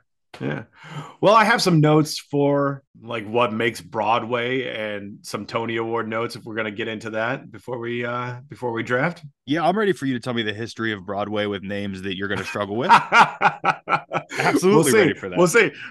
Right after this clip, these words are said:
Speaker 1: Uh, Broadway Theater, or Broadway, are the theatrical performances presented in the forty-one professional theaters, each with five hundred or more seats, located in the Theater District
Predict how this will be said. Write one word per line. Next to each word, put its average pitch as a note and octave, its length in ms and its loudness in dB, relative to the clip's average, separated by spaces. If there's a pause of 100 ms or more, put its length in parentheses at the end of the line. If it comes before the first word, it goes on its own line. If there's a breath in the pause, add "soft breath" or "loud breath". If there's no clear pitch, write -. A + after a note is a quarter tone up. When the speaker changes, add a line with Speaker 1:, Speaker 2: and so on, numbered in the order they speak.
(100)
Speaker 1:
Uh, E3+ 440 4
Broadway G3+ 500 -2
Theater, D#3+ 540 -4
or B2 220 -6
Broadway, A#2 840 -4 (380 soft breath)
are B2+ 180 0
the B2+ 120 -2
theatrical F#3+ 600 -4
performances D#3 680 -6
presented C#3+ 580 -6
in B2 220 -10
the A2 100 -6 (180)
forty-one C#3+ 760 -4
professional B2+ 640 -10
theaters, A2 640 -8 (380 soft breath)
each C#3 180 -2
with B2 160 -8
five D3+ 380 -2
hundred C#3+ 360 -2
or A2+ 160 -8
more A#2 280 -4
seats, - 580 -10 (300)
located C3 720 -2
in C#3 140 -8
the G#2 120 -8
Theater C#3 320 -2
District C3 520 -6